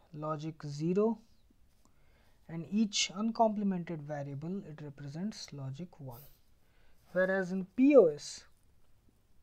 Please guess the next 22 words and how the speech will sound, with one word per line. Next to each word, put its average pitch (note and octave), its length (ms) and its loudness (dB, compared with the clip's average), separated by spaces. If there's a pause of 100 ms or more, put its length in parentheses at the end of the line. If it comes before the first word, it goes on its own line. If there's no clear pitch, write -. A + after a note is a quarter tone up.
(1200)
it E3+ 140 -12
is D3 200 -6
the F#3+ 240 -2
opposite. C#3 580 -12 (680)
Each G3+ 480 -2
complemented G#3+ 720 2
variable, D#3+ 560 -8
it D#3+ 100 -14
represents D3 560 -14
logic C#3 380 -14
one, G3 400 -6 (1600)
and D3+ 200 -14
each G3 480 -4
uncomplemented F#3 840 -4
variable, C#3 440 -10
it D#3 140 -12
represents C#3 600 -12
logic C3+ 420 -12 (260)
zero. B2 400 -16 (640)
So D3 60 -14
this E3 240 -6
is A3 260 -2